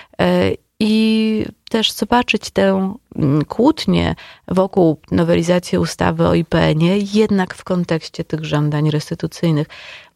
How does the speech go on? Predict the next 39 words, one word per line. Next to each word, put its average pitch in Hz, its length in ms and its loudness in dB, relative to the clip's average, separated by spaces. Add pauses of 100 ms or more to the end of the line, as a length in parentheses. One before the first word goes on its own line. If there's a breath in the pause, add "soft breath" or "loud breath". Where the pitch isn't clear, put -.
Mm, 175 600 2
to 208 100 0 (320)
być 202 280 0
może 208 260 2
nie 254 180 2
jest - 300 -4
wprost - 760 -4 (120)
zależne, 151 680 2
to 156 100 -16
znaczy 131 340 -4 (440 soft breath)
krytyka, 160 600 0 (380 loud breath)
e, 156 500 0
ustawy 156 460 0
o 139 60 4
I 156 100 2
P 147 160 0
N 143 140 2
ie 135 120 2
ze - 140 -6
strony 143 360 0
Izraela 139 400 0
czy 160 100 -10
środowisk 147 440 0
żydowskich 151 460 0
nie 285 140 2
była 339 240 4
wprost 165 460 0
dyktowana, 139 640 0 (380 loud breath)
mm, 151 140 0
roszczeniami 160 500 2
majątkowymi. 156 760 0
To 156 80 -2
jest 151 180 2
zbyt, 160 420 -2
e, 139 200 2 (100)
pr-, - 140 -6 (160)
prostackie, 143 840 -2
e, 131 380 0
mm, 131 240 0